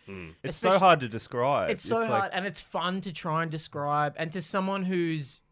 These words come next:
Speaker 3: you're telling about it for the first time, you're a bit excited to get to go, all right, so there's a portal that leads into the actor John Malkovich's head. Do you know John Malkovich? Have you seen Con Air?
Speaker 2: <laughs> Yeah.
Speaker 3: He's, <laughs> all right, that guy.
Speaker 2: The,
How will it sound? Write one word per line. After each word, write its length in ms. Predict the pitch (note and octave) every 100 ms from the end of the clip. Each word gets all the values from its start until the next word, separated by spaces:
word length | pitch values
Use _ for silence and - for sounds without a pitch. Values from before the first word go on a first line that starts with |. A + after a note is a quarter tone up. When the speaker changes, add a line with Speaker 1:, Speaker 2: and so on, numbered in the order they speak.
| _
Speaker 3:
you're 220 | D3+ D#3
telling 320 | D#3 D3+ C#3+ D3+
about 220 | D3 C#3
it 80 | A#2
for 100 | C3+
the 80 | B2
first 340 | C#3 C3 -
time, 340 | D3 C3+ C3
you're 140 | C3 C#3
a 40 |
bit 220 | A#2+ D3+
excited 600 | C3+ - - B2+ C#3 D3+ D3+
to 80 |
get 200 | B2+ C3
to 80 | -
go, 280 | C#3 C3 B2+ _ _ _ _ _ _ -
all 100 | E3
right, 300 | D#3+ C#3 C3
so 140 | - E3
there's 240 | D#3 C#3+
a 60 | D3+
portal 840 | - - F#3 F3 F#3+ G#3 F3+ D#3+
that 120 | D#3+ -
leads 400 | D3+ D#3 D#3 D#3
into 240 | D3+ E3+
the 160 | C#3+ C#3+
actor 320 | C#3+ D3+ D#3+
John 280 | C#3 D#3+ D3
Malkovich's 600 | C#3+ D3 D#3 C3 - B2+
head. 140 | C3 B2+
Do 40 |
you 60 | F3+
know 140 | G3+
John 180 | G#3 F3
Malkovich? 600 | F3 F#3 B3 D#4+ - -
Have 80 | -
you 40 | D#3+
seen 160 | G#3
Con 260 | F3+ F#3+ E3+
Air? 300 | E3 G#3 D#4
Speaker 2:
<laughs> 20 |
Yeah. 300 | D#3+ - C4+ - G#3+
Speaker 3:
He's, 280 | G#3+ G#3 -
<laughs> 200 | G#3+ -
all 440 | - - - - F#4
right, 180 | G3 F#3+ F3
that 220 | F#3+ -
guy. 320 | E3 C3
Speaker 2:
The, 80 | -